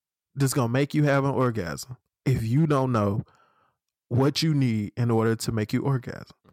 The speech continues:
And for every woman, it's not gonna be the same thing.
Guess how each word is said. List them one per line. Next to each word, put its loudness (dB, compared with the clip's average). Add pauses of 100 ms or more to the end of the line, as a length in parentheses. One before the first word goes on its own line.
(600)
And 0
for 0
every 2
woman, 0 (640)
it's 0
not 0
gonna 0
be 0
the 0
same -2
thing. -8